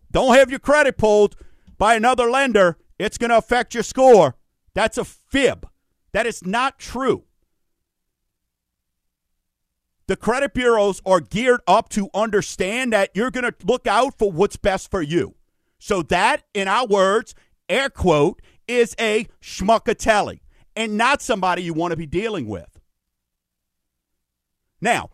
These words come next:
once you've made the decision to go with that lender, right? What are the type, top ten comm-, one of the ten commandments is, do not allow others to pull credit.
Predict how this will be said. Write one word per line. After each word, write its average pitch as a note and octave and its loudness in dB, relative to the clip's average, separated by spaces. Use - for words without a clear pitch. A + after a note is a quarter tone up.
once E3+ -4
you've E3 -8
made F3+ -4
the D3+ -14
decision E3+ -8
to - -12
go G#3 0
with D4+ -4
that D#3+ -2
lender, B2+ -6
right? E3+ 0
What F3 2
are G#3 -2
the G3+ -4
type, G#3 -4
top F#3+ -2
ten G#3+ -6
comm-, G3+ -6
one G3+ -2
of G3+ -8
the - -16
ten G3+ -2
commandments G#3+ -4
is, B3 -4
do E3+ 2
not G3 0
allow G3 0
others G#3 0
to F#3 -6
pull G3+ -2
credit. G#3+ 0